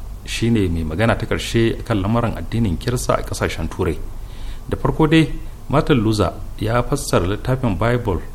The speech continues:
ko Injila zuwa harshen Jamusanci saɓanin umarnin Papa Roma. Sannan kuma bai amince da matsayin da Papa Roma da kuma malaman addinin Kirista suka baiwa kansu ba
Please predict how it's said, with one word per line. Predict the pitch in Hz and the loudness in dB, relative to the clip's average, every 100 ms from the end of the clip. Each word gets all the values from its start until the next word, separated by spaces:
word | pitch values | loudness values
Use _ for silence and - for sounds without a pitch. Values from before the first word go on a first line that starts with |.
| - | -4
ko | 117 | -2
Injila | - 85 87 123 120 101 | 0 0 2 4 4 2
zuwa | 107 117 113 | 0 2 2
harshen | 85 107 90 82 | 0 -4 -2 0
Jamusanci | 113 110 120 - 113 | 0 0 -2 -2 -4
saɓanin | - 80 107 139 135 | -2 0 2 2 2
umarnin | 90 82 120 | 0 0 0
Papa | - 87 - | 0 -4 -2
Roma. | 90 87 - - - - - - | 0 0 -2 -8 -10 -10 -10 -8
Sannan | 85 80 85 | -4 -4 0
kuma | 110 | 2
bai | 101 - | 2 2
amince | 110 95 - 117 | 2 0 2 2
da | 104 87 76 | 4 2 2
matsayin | 92 90 110 123 | -2 0 2 4
da | 110 | 4
Papa | 85 80 - | 0 -2 -2
Roma | 95 120 101 | 2 4 2
da | |
kuma | - 113 123 | 0 0 2
malaman | 98 98 104 | 2 0 -2
addinin | - 117 - | 0 0 0
Kirista | 120 131 101 | -2 -2 -2
suka | 90 - | -2 -2
baiwa | 85 120 | 0 0
kansu | 82 107 - 80 | 0 -2 -2 0
ba | 82 | -2